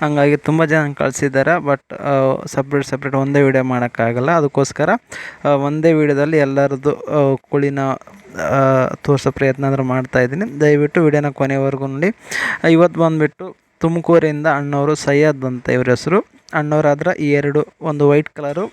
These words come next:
ಒಂದು ಕೀರಿ ಕಲರು, ಇವೆರಡು, ಆ, ಗಿಳಿ ಮೂತಿ ಕೋಳಿ ಮರಿಗಳ ಹತ್ರ ಸೇಲ್ ಮಾಡ್ತಾಯಿದ್ದಾರೆ ನೋಡಿ ಸ್ನೇಹಿತರೆ. ಇವ್ರ ಏಜ್ ಬಂದುಬಿಟ್ಟು ಒಂದು ಈಗ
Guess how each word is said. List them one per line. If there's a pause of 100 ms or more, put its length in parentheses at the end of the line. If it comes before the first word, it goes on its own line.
(100)
ಒಂದು
ಕೀರಿ
ಕಲರು, (340)
ಇವೆರಡು,
ಆ,
ಗಿಳಿ
ಮೂತಿ
ಕೋಳಿ
ಮರಿಗಳ
ಹತ್ರ
ಸೇಲ್
ಮಾಡ್ತಾಯಿದ್ದಾರೆ
ನೋಡಿ
ಸ್ನೇಹಿತರೆ. (600)
ಇವ್ರ
ಏಜ್
ಬಂದುಬಿಟ್ಟು
ಒಂದು
ಈಗ